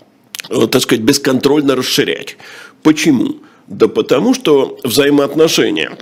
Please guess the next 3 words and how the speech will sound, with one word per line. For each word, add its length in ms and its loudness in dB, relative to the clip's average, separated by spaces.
э, 300 0
между 560 2
Польшей 560 0